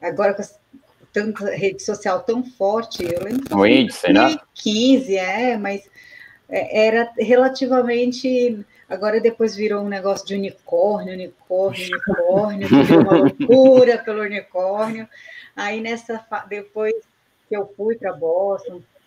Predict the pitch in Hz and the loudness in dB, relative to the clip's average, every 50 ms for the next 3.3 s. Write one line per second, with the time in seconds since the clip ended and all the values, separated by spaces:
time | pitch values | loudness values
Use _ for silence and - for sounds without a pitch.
0 | _ _ - 233 226 196 208 233 220 220 214 214 208 220 220 214 196 _ _ - | _ _ 2 2 2 4 6 6 6 6 4 0 -4 -6 -8 -8 -10 _ _ -10
1 | 226 214 208 208 202 202 202 196 185 - - 180 180 170 170 170 170 170 170 170 | -10 -8 -8 -8 -6 -6 -6 -6 -6 -6 -6 -6 -6 -4 -4 -6 -6 -6 -6 -6
2 | 165 165 165 165 165 165 165 165 165 160 160 165 165 160 _ _ _ _ _ _ | -8 -10 -12 -14 -16 -16 -14 -14 -14 -14 -16 -18 -20 _ _ _ _ _ _ _
3 | _ 170 180 180 180 180 | _ -20 -20 -20 -20 -20